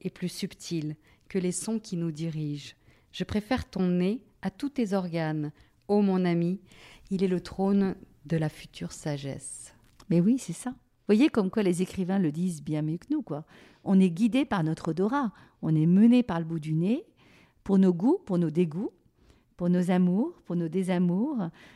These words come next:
Speaker 2: Regardez, même, euh, quand vous avez, euh, aimé follement une personne, vous avez aimé son odeur,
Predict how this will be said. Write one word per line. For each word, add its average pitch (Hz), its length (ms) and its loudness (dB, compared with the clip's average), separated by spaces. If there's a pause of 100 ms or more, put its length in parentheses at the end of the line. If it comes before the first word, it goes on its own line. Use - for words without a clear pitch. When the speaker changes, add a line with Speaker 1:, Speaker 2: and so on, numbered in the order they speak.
(140)
Speaker 2:
Regardez, 170 440 -2
même, 180 240 0
euh, 156 180 -4 (140)
quand 170 160 -2
vous 165 260 -6
avez, 165 400 -2
euh, 135 300 -4 (160)
aimé 190 320 4
follement 190 400 0
une 180 120 -2
personne, 170 680 0 (580)
vous 160 120 -4
avez 156 160 -2
aimé 170 180 0
son 170 180 -4
odeur, 175 600 0